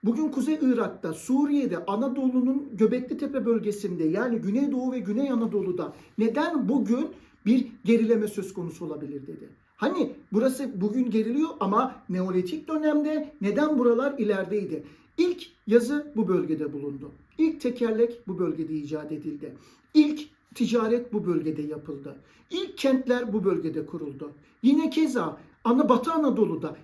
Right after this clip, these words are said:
ilk tarihsel antik kentlerin bu bölgede kurulduğunu görüyorsunuz.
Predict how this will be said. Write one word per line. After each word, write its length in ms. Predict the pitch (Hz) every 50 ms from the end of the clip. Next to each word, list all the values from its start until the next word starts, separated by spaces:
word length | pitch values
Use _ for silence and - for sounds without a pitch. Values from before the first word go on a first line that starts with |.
| - -
ilk 300 | 330 370 392 - - -
tarihsel 580 | - 262 247 254 254 254 240 - - 294 262 - -
antik 400 | 226 220 220 - 269 294 - -
kentlerin 600 | - 233 226 233 - 226 220 220 240 247 247 208
bu 140 | 240 202 202
bölgede 400 | 233 233 214 202 214 254 247 -
kurulduğunu 540 | - 214 202 190 170 165 185 180 185 175
görüyorsunuz. 720 | - 156 143 143 143 131 - - - 131 131 - - -